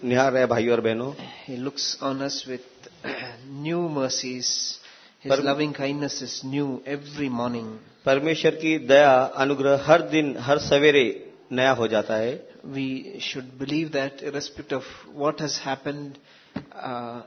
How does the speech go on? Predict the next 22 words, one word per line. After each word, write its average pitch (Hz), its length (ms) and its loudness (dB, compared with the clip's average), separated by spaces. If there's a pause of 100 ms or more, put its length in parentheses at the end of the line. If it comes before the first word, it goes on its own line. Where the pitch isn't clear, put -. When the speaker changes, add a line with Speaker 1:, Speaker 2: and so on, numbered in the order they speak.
Speaker 2:
an 143 140 -6
hour 151 380 -2
before 147 440 -4 (100)
or 123 260 -4 (380)
whatever 170 300 -2
has 151 140 -2
happened 143 300 -6
before, 135 320 -6
we 131 140 -6 (100)
should 131 400 -10
never 151 240 0 (640)
uh, 123 240 -4
live 151 260 -2
with 143 180 -4
a 131 140 -2 (120)
condemning 143 400 -4
heart. 123 460 -6 (320)
Speaker 1:
और 156 300 8
हम 165 360 -2
अपने 156 320 0
हृदय 147 280 4
को 143 360 2